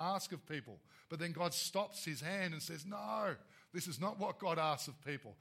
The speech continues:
Actually, I will provide the sacrifice." And it's revolutionary stuff as God speaks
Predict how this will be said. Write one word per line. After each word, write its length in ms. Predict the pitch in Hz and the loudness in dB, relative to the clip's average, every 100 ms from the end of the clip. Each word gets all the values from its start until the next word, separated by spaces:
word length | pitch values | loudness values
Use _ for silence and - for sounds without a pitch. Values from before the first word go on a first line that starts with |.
| - - | -12 2
Actually, 400 | 185 - 185 170 | 4 4 2 2
I 300 | 151 180 208 | 2 4 4
will 180 | 196 180 | 2 -2
provide 400 | 170 156 151 139 | -2 0 0 -2
the 60 | 131 | -4
sacrifice." 720 | 151 131 131 135 120 113 - - - | -4 -4 -8 -6 -6 -8 -16 -14 -4
And 140 | 156 | -2
it's 120 | 143 | -2
revolutionary 800 | 156 214 185 156 180 156 147 127 | -2 -2 0 0 0 0 -4 -6
stuff 340 | - - 151 135 | -6 -4 -4 -4
as 100 | 117 | -6
God 220 | 147 143 | -4 -4
speaks 520 | - 156 135 - - | -4 -6 -6 -6 -8